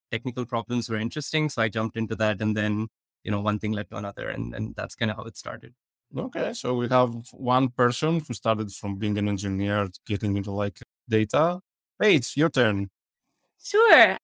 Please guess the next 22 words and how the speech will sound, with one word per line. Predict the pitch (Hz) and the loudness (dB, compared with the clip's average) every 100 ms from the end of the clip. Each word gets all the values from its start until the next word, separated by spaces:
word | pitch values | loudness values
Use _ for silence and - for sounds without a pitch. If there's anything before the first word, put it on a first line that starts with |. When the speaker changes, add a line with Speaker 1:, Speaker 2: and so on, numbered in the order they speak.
| _ _ _ _ _ _ - | _ _ _ _ _ _ -4
Speaker 3:
My | 208 320 | 4 4
first | - 381 - | 4 -2 0
jobs | 269 269 220 | 2 4 2
were | 220 240 233 - _ _ _ - | -2 -2 -2 -4 _ _ _ -6
customer | - 339 339 330 | 2 2 4 0
service | - 302 311 | 2 2 2
at | - | 0
coffee | - 262 233 | 0 0 0
shops. | 220 170 165 - - - | 0 2 2 0 -14 -10
<laughs> | - | 4
So | 233 320 - - - | 6 6 4 -8 0
the | 339 349 | 0 6
way | 302 359 | 6 6
that | 294 302 330 - - - - - | 6 4 4 -6 -14 -18 -20 -2
ended | 320 359 330 | 2 6 6
up | 330 | 4
getting | 294 330 349 | 4 2 4
into | 330 302 | 4 4
data | 277 262 | 4 4
is | 254 226 | 4 2
very | 240 247 | 0 -2
interesting. | 226 226 233 226 | -4 -4 -4 -4